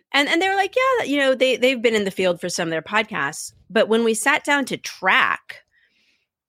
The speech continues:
I was in, like, anyone who knows me listening to this will laugh. Stu, you'll probably laugh. But I was in my network news voice. I was in a,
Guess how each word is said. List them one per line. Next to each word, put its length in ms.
I 160
was 260
in, 480
like, 160
anyone 340
who 100
knows 220
me 120
listening 260
to 60
this 200
will 100
laugh. 340
Stu, 180
you'll 140
probably 160
laugh. 260
But 160
I 120
was 200
in 100
my 140
network 460
news 240
voice. 420
I 140
was 180
in 140
a, 360